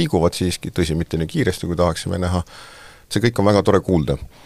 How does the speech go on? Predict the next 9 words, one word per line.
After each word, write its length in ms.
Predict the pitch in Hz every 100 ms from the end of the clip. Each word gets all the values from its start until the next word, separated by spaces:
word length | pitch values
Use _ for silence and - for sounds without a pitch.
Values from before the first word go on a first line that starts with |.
| - - - - -
Lihtsalt, 600 | 98 - 98 - - 95
eh, 480 | 92 87 76 65 73
kurbloolisus 720 | 90 127 95 101 95 92 90
on 120 | 95
selles, 380 | 95 123 92 85
et, 280 | 90 - -
eh, 640 | 85 82 78 57 55 76 101
ettevõtjad 640 | - 92 - - 82 -
ja 180 | 85